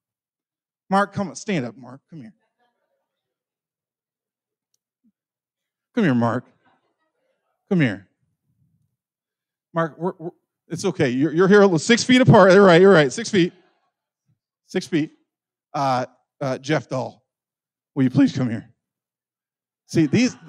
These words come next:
these are, these are the people who get called on the least, right? You guys, come over, come over this way. We gotta be in camera range here.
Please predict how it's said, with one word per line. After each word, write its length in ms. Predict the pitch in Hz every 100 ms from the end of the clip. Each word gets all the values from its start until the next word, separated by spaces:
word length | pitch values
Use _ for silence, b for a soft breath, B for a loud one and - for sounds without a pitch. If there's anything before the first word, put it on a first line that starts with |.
| - _ -
these 180 | 226 -
are, 180 | 214 156
these 200 | 240 254
are 80 |
the 80 | 220
people 240 | 180 196 190
who 140 | 185
get 180 | 175 170
called 240 | - 190 180
on 140 | 170
the 80 | 135
least, 520 | 196 269 - 139 -
right? 280 | 131 170 240 _ _ _ _ _ _ _
You 80 | 214
guys, 220 | 233 220
come 220 | - - 254
over, 200 | 226 196
come 180 | 254
over 160 | 254 196
this 180 | 165 156
way. 100 | 139
We 80 | 175
gotta 140 | 196
be 100 | 190
in 80 | 147
camera 340 | 175 151 131
range 280 | 120 120 -
here. 220 | 156 123